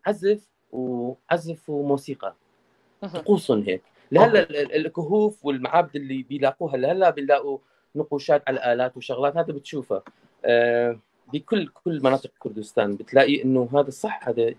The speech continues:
Speaker 1: relating to each other، يعني إنه علاقة ببعض.
Speaker 3: نعم.
Speaker 1: ف-، آه، بظن حتى من أسا-، أسا-، أس-، آه،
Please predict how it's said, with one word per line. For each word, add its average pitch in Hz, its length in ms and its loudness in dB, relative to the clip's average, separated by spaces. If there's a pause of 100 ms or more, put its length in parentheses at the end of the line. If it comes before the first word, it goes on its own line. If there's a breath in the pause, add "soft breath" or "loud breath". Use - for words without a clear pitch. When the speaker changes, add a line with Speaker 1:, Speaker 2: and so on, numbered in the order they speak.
(140)
Speaker 1:
relating 131 420 2
to 131 140 -16 (220)
each 139 80 -6
other، 123 140 4
يعني 113 180 2
إنه 185 180 6
علاقة 165 260 4 (260)
ببعض. 123 320 0 (560)
Speaker 3:
نعم. 107 200 -2
Speaker 1:
ف-، - 60 6
آه، 147 680 4 (960)
بظن 175 400 -6
حتى 220 260 -4
من 226 200 -2 (260)
أسا-، 254 300 -4
أسا-، 254 320 -4
أس-، 208 220 -6
آه، 147 220 -4